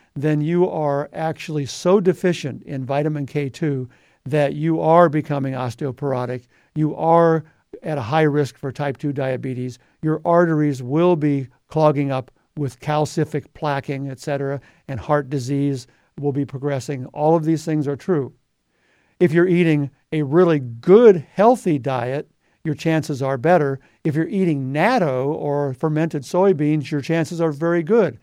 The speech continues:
If you're taking vitamin K supplementation, vitamin K two supplementation, your chances of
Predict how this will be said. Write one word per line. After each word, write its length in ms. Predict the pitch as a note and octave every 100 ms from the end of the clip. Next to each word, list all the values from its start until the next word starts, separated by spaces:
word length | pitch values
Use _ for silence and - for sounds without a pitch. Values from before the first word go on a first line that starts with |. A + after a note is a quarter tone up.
| _ _ _
If 120 | E3 D3+
you're 120 | D#3+
taking 500 | - F#3 F#3 E3+ C#3 _ _ -
vitamin 480 | B2 D#3+ F3 E3 D#3+
K 220 | - D#3+
supplementation, 920 | D#3 F3+ D#3 D#3 C#3 F#3 G3+ G3+ C3
vitamin 340 | C#3 D3 D#3
K 240 | C#3 D3+ D3
two 300 | - A3 G#3
supplementation, 960 | - E3+ D3+ C#3+ B2 A#3 C4+ - C#3+ - _ _ -
your 240 | D#3+ D#3+
chances 580 | - F3+ E3+ - D#3 D#3+
of 380 | F3+ D3+ C#3+